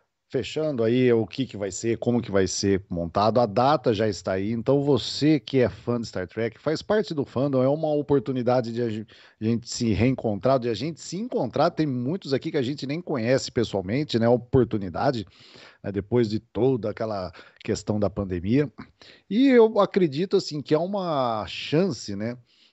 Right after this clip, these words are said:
de a gente conseguir voltar um pouco à forma de como foi a raiz de Star Trek lá no comecinho, né, no fandom, principalmente aí em São Paulo, né, que começou a, a questão do, do fã-clube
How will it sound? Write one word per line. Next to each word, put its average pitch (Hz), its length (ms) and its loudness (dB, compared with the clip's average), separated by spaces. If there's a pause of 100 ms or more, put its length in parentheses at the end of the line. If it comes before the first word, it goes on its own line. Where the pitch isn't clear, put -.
(140)
de 120 120 2
a 123 40 6
gente 127 300 -4
conseguir 147 400 -2
voltar 147 360 2
um 147 100 -2
pouco 143 360 2
à 127 200 -2
forma 143 340 -8
de 147 100 -4
como 147 380 -4
foi 135 260 0
a 117 140 2
raiz 101 500 0
de 98 120 -2
Star 101 180 2
Trek 107 260 0
lá 139 200 4
no 269 80 0
comecinho, 151 480 2
né, 127 120 0
no 113 140 -2
fandom, 113 320 -2
principalmente 131 540 -2
aí 131 60 -2
em 131 80 -2
São 101 220 -2
Paulo, 113 320 2
né, 104 120 -6
que 98 220 -8
começou 104 720 -2 (540)
a, 87 320 -6
a 92 40 -6
questão 107 420 0
do, 101 160 2
do 95 100 -2
fã-clube 104 640 2